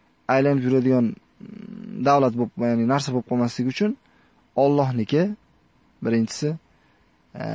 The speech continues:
payg'ambarniki va payg'ambarning qarindosh urug'lari, yetimlar, bechora miskin va yo'lovchi musofirlarniki. Ya'ni musofir bo'lib kelganlarniki deb aytyapti. Ha, bu yerda Umar roziyallohu anhu mana shu oyatni o'qiyotgan paytida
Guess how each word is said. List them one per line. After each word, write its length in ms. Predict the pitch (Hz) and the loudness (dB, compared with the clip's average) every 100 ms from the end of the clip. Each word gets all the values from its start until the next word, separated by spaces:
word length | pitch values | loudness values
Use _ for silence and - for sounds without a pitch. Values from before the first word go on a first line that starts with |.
| 107 | -6
payg'ambarniki 880 | - 135 135 127 117 110 110 110 147 156 | 0 2 4 4 4 4 0 0 0 0
va 120 | 131 117 | -2 -2
payg'ambarning 600 | 120 113 113 113 110 110 | 0 0 0 0 -2 -4
qarindosh 420 | 120 113 107 107 | -2 0 -2 -4
urug'lari, 500 | 107 101 101 110 135 135 - | -2 0 0 2 0 0 -4
yetimlar, 680 | 117 110 107 104 107 127 135 135 - | -4 -4 -2 -2 0 2 0 -2 -4
bechora 420 | 117 110 117 110 | -4 0 0 0
miskin 460 | 110 107 - 143 151 - _ _ _ _ - | -2 -4 -4 -4 -4 -10 _ _ _ _ -4
va 120 | 117 | 0
yo'lovchi 540 | 127 120 113 107 151 160 - _ | 2 4 2 0 0 -2 -4 _
musofirlarniki. 840 | 120 120 123 117 110 107 98 101 98 - _ _ _ - | -8 -4 -4 -2 -2 -2 -4 -8 -12 -16 _ _ _ -20
Ya'ni 340 | - 113 127 170 - | -14 -8 -6 -6 -8
musofir 440 | - 117 117 123 | -8 -6 -6 -6
bo'lib 200 | 123 113 - | -6 -6 -4
kelganlarniki 640 | 110 104 101 101 98 107 110 - | -4 -2 -4 -4 -6 -6 -8 -12
deb 160 | - 110 | -8 -4
aytyapti. 440 | 120 101 90 _ _ _ _ _ _ _ _ _ _ _ _ _ _ _ - | -4 -4 -10 _ _ _ _ _ _ _ _ _ _ _ _ _ _ _ 2
Ha, 160 | 160 | 6
bu 60 | 220 | 8
yerda 280 | 208 180 202 - - | 8 6 4 4 0
Umar 300 | 160 196 185 | 4 6 6
roziyallohu 400 | 170 160 160 160 | 4 4 4 2
anhu 200 | 156 180 185 - | 2 4 4 0
mana 220 | 139 147 | 0 0
shu 100 | - | 2
oyatni 320 | 147 151 - 147 | 4 4 2 -2
o'qiyotgan 360 | 147 139 139 | 0 0 -2
paytida 460 | - 135 131 143 | 0 0 0 0